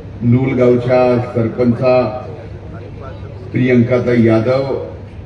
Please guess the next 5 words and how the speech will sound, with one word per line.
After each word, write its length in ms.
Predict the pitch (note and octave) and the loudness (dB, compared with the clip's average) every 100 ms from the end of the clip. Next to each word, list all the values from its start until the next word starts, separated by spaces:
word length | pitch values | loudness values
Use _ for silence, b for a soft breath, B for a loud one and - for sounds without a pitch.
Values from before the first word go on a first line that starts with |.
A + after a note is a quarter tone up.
| - - - - - - - - - - - - - | -16 -16 -16 -16 -16 -16 -16 -16 -16 -16 -16 -14 -4
भारीगार 460 | A#2 A#2 B2 B2+ C3 C3 | 0 2 2 0 0 0
साहेब, 300 | B2 C#3 C#3+ - - - - - - - - - - - - - - - - A#2 | 0 2 0 -4 -12 -14 -16 -16 -16 -16 -14 -14 -14 -14 -14 -14 -14 -14 -10 0
बाबासाहेब 500 | A#2+ C3+ C3 C#3 B2+ | 2 2 0 0 0
पाटील 460 | C3 A2+ B2+ B2 | -2 -2 0 2
मुळगीकर, 520 | B2 A#2+ C3+ C3 C#3+ | 4 2 2 4 4